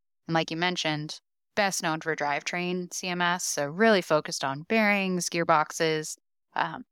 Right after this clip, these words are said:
more of the drivetrain on the turbine. However, it came from our customers that, you know, we really need to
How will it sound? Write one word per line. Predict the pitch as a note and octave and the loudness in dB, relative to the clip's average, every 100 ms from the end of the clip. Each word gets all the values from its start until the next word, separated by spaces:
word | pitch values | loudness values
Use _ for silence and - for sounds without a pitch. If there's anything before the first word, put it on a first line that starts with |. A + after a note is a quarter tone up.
| _ | _
more | G#3 A#3 | 4 4
of | |
the | F#3+ | 6
drivetrain | F#3 F#3 E3+ D#3+ | 4 4 0 -2
on | C#3 | -2
the | |
turbine. | - A3+ G#3+ D#3+ D#3 - _ _ _ _ _ _ _ | 0 2 4 0 -2 -8 _ _ _ _ _ _ _
However, | G3 G3 F3+ | 6 8 6
it | |
came | F3 G#3 | 4 -2
from | - | 0
our | D3+ | 0
customers | - G#3 - F3 D#3+ | 2 0 2 0 2
that, | D#3 - | -2 -2
you | F#3 | 0
know, | E3 | 0
we | F3 | 2
really | F#3 G3+ F#3 | 4 6 6
need | F3+ F3 | 2 -2
to | - E3 D#3+ D#3 | -2 0 0 -2